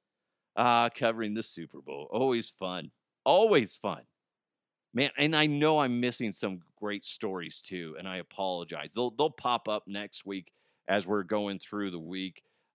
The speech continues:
Um, but thank you guys so much for joining the show. If you got a, a story that you wanna share with, with me and the,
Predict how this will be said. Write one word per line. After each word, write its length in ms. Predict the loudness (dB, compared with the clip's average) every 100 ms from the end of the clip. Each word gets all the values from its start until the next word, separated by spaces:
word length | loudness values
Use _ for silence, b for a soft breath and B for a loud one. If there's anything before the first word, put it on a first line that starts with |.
| -6
Um, 400 | 0 0 -2 -8 _ _
but 240 | -4 -2 -4 -2
thank 220 | -2 -2
you 80 | -2
guys 260 | 0 0
so 140 | 0 -2
much 220 | -2 -4
for 120 | -8
joining 440 | -6 -4 -4 -4 -6
the 80 |
show. 360 | -6 -2 -2 -4 _ _ _ _ _ -4
If 180 | -4 -2
you 100 | 4
got 200 | 6 8
a, 340 | 6 4 0
a 60 | 0
story 400 | 2 2 2 4
that 80 | 2
you 200 | 2 0
wanna 220 | 0 -2
share 380 | -2 0 0 2
with, 560 | 4 6 6 4 0 -8
with 340 | -6 -2 -2
me 380 | 0 -2 0 -2 -2
and 240 | -2 2
the, 200 | 2